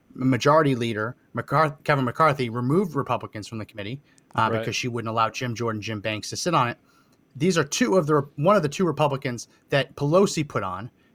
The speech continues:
Speaker 1: and she put them on because she knows that they were gonna do stuff like this. So let's go ahead
Speaker 2: So,
Speaker 1: and, and
Speaker 2: so
Speaker 1: play
Speaker 2: hit the
Speaker 1: this
Speaker 2: share
Speaker 1: clip.
Speaker 2: button, everyone. Hit the share button. Let's get as many people here as possible. Let's break the algorithms at Facebook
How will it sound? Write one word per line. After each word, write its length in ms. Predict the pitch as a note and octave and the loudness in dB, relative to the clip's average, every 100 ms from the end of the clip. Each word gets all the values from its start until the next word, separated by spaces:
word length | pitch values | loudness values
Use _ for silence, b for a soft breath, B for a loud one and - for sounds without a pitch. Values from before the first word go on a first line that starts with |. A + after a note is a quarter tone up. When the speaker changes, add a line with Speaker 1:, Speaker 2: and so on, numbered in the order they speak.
| b | b
Speaker 1:
and 140 | B2+ | -8
she 120 | C3+ | -6
put 280 | B2 A3+ A3 | -4 -4 -2
them 160 | D#3 D3 | -4 0
on 260 | D3 C#3+ | 2 2
because 400 | C3+ B2+ D3 B2 | 0 -4 -4 -4
she 180 | - D#3 | -4 -4
knows 320 | D3+ D3+ D#3+ | -2 -2 -2
that 120 | C3 - | -4 -4
they 120 | C3+ | -4
were 120 | C3 | -2
gonna 340 | B2+ B2+ B2+ A#2 _ | -4 -4 -6 -8 _
do 140 | - A#2 | -12 -12
stuff 280 | - B2+ - | -6 -6 -4
like 180 | A#2 | -8
this. 260 | - F#2+ - b b b | -6 -8 -10 b b b
So 240 | - C3+ B2+ | -2 0 2
let's 180 | F#3 - | 0 4
go 120 | B3 | 4
ahead 140 | F#3 | 6
Speaker 2:
So, 100 | E3+ | 6
Speaker 1:
and, 100 | E3 | 6
and 80 | C#3+ | 4
Speaker 2:
so 120 | E3+ | 6
Speaker 1:
play 100 | E3 | 8
Speaker 2:
hit 40 | E3+ | 8
the 80 | |
Speaker 1:
this 60 | D#3 | 4
Speaker 2:
share 180 | - E3+ | 6 8
Speaker 1:
clip. 100 | D3+ | 8
Speaker 2:
button, 260 | A#2+ G#2+ | 4 2
everyone. 320 | A#2 A#2 B2+ C#3 | -2 0 0 0
Hit 140 | F#3 | -2
the 80 | E3+ | -2
share 240 | - D#3+ | 0 0
button. 280 | C#3 D3 C#3 | 2 0 0
Let's 160 | C3+ - | -6 -4
get 140 | D#3 | -6
as 100 | A#2+ | -4
many 180 | C3+ C3+ | -4 -4
people 280 | C3+ C3 A#2 | -6 -6 -4
here 220 | B2 A#2 | -2 -2
as 100 | G2+ | -4
possible. 500 | - B2+ A#2 B2 A2 | -4 -4 -4 -6 -6
Let's 180 | G#2 G2 | -6 -6
break 300 | A2+ C3+ - | -2 -2 0
the 100 | B2 | 0
algorithms 500 | A#2+ A2+ A2+ G#2 G2+ | 0 -2 -4 -6 -8
at 120 | E2+ | -10
Facebook 540 | - C3 - A#2+ G#2+ | -6 -8 -6 -6 -6